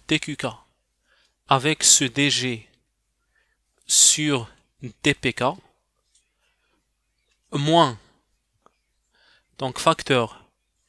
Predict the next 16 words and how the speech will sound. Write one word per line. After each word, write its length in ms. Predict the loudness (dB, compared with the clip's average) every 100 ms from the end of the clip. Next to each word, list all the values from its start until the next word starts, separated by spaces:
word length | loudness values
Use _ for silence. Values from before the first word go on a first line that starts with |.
| _ _ _ _ _ _ _ _ -20 -20 _
D 240 | 2 2 2 -16 _ _ _ _ _ _ -4
F 220 | -4 -2
deux 220 | -4 -4 -10 _ _ -6
sur 380 | 2 2 2 -2
D 160 | -4
P 160 | -2 0
K 80 | 0
avec 340 | 0 -4 -2
celui-là, 520 | -2 -2 -6 -6 -8 _ _ _ _ _ _ _ _ _ _ _ _ _ _ _ _ _ _ _ _ _ _ _ _ _ _ _ _ _
avec 400 | -2 -2 -4 -6
D 140 | -2 0
G 320 | 0 -2 -6 _ -6
sur 420 | 2 2 2 -4
D 200 | -4 -6
Q 160 | -6
K. 100 | -8